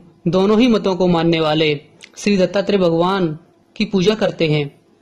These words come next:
दत्त का अर्थ है मैं आत्मा हूँ की अनुभूति करने वाला। हर एक मनुष्य में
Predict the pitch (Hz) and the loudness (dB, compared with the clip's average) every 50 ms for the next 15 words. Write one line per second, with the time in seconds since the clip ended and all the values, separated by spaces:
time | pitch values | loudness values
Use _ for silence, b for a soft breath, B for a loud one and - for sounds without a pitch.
0 | - - - 185 170 202 202 - - 226 233 220 180 196 190 175 170 - 156 165 | -20 -8 -4 -2 -2 -2 -2 -4 -6 -4 -4 -4 -2 -2 -4 -4 -4 -2 -2 -2
1 | 160 151 156 - _ _ _ 185 190 214 220 - 190 190 180 180 180 202 202 196 | -2 -4 -6 -10 _ _ _ -2 0 0 0 0 -2 -4 -4 -2 -2 -2 -2 0
2 | 175 160 170 160 143 139 - b b b b b - 214 214 190 175 165 180 202 | 0 0 0 0 -2 -4 -10 b b b b b -2 0 0 2 2 2 0 0
3 | - - 185 165 160 160 151 147 143 139 143 147 151 151 - - _ _ _ _ | 0 0 0 0 0 0 0 -2 -2 -4 -4 -6 -8 -10 -14 -18 _ _ _ _
4 | _ b b b b b b b b b b b _ _ _ _ _ _ _ _ | _ b b b b b b b b b b b _ _ _ _ _ _ _ _
5 | _ _ _ - 208 233 240 226 220 226 233 220 208 190 190 196 190 - - 196 | _ _ _ -6 -2 -2 0 2 2 2 2 2 2 2 2 0 0 0 -2 0
6 | 180 170 160 147 | 0 0 -2 -4